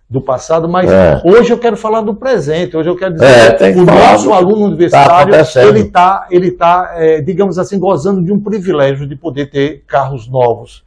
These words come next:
Speaker 2: Trinta e três
Speaker 1: Trinta e três.
Speaker 2: ônibus. E a demanda das pe-, de
Speaker 1: Você
Speaker 2: pessoas?
Speaker 1: tem ideia, Recife, atendemos todas as universidades, manhã, tarde e noite.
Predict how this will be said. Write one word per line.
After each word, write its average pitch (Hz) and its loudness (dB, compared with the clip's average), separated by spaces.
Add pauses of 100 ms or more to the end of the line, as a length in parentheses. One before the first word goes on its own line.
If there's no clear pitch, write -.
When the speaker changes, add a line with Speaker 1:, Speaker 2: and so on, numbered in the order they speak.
(100)
Speaker 2:
Trinta 185 2
e 143 0
três 135 4
Speaker 1:
Trinta 135 4
e - 2
três. 131 0
Speaker 2:
ônibus. - -20
E - 2
a 202 6
demanda 160 2
das 113 -2
pe-, - -4
de - -8
Speaker 1:
Você 208 -4
Speaker 2:
pessoas? - 0
Speaker 1:
tem 339 -2
ideia, 202 0
Recife, 175 -4
atendemos 160 -6
todas 220 2
as 135 0
universidades, 120 -8 (280)
manhã, 165 2
tarde 147 -2
e - -2
noite. 131 -6